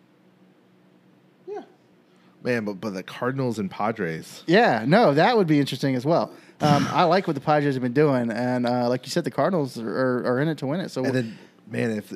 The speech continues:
Speaker 1: if say, remember, because the first round is only, f-, was it three games?
Speaker 2: Which is fine. I,
Speaker 1: Think
Speaker 2: I,
Speaker 1: about
Speaker 2: better
Speaker 1: if
Speaker 2: than a
Speaker 1: the
Speaker 2: one game.
Speaker 1: Giants did get in and have to play the Dodgers and force them to three games.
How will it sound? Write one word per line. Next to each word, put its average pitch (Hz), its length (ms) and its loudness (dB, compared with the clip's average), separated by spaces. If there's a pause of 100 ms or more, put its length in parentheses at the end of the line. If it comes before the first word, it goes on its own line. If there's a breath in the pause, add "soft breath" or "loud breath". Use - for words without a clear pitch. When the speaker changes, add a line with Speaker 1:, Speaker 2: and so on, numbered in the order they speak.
Speaker 1:
if 110 240 -6
say, 147 220 0
remember, 147 340 0
because - 320 -4
the 113 60 -10
first 175 280 -4
round 131 380 0
is 107 160 -4
only, 110 200 -2
f-, 95 40 -8 (580)
was 110 160 -4
it 92 160 -4 (560 soft breath)
three 117 160 -4
games? 123 540 -4 (280)
Speaker 2:
Which 123 240 -10
is 143 100 -8
fine. 123 400 -2
I, 131 120 -2
Speaker 1:
Think 139 220 4
Speaker 2:
I, - 40 -2
Speaker 1:
about 165 140 2
Speaker 2:
better 143 140 2
Speaker 1:
if 143 60 2
Speaker 2:
than 147 80 2
a 139 40 4
Speaker 1:
the 135 60 0
Speaker 2:
one 139 100 2
game. 117 80 0
Speaker 1:
Giants 131 320 -2
did 117 200 -2
get 117 160 -2
in 113 80 -2
and 107 120 -4
have 101 140 -6
to - 60 -14
play 117 120 -4
the 101 60 0
Dodgers 98 520 -4
and 85 140 -12
force 110 280 -4
them 101 100 -8
to 95 60 -6
three 101 220 -8
games. 95 540 -8